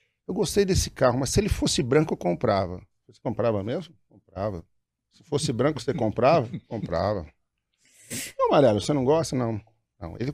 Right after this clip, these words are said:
"Adorei esse carro, mas se fosse branco, eu comprava." Eu falei assim, "Ó, vai entrar uma semana que vem."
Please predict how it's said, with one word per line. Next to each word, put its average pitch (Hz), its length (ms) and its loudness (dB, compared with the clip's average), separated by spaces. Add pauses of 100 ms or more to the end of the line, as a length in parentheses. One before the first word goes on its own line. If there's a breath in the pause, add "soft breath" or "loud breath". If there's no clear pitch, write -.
(140)
"Adorei 175 380 6
esse 226 160 6
carro, 107 300 0 (400)
mas 120 120 -4
se - 100 -2
fosse - 320 -2
branco, 127 320 -4
eu 143 40 -10
comprava." 147 280 -2
Eu 110 40 -4
falei 196 180 -2
assim, - 140 -4
"Ó, 156 120 -4
vai 131 180 2
entrar 170 220 -4
uma 180 100 -2
semana 170 320 -2
que 202 140 -6
vem." 110 260 -4